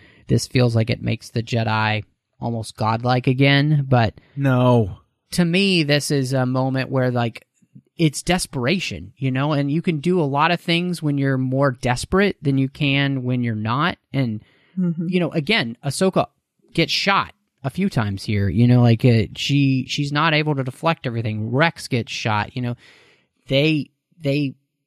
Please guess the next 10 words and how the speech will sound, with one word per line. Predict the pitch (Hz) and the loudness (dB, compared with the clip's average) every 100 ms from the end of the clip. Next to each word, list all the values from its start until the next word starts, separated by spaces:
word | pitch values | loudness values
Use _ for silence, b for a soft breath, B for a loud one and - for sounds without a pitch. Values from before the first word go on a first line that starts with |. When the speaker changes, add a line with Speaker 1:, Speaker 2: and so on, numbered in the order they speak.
| _ _ - | _ _ -6
Speaker 1:
it | 147 - | -4 -4
costs | - - 185 - | -6 -2 -4 -4
them | - 151 - _ | -6 -6 -8 _
everything | 165 160 151 135 113 104 | -6 -2 -2 -2 -2 -4
to | - 113 | -4 -2
be | 117 110 | 0 0
able | 110 113 107 | 0 0 -2
to | - 120 113 110 107 | -4 -2 0 0 -2
escape | - - 123 113 113 123 | -4 -6 -6 -6 -6 -6
this, | 117 101 - - - | -4 -4 -6 -12 -14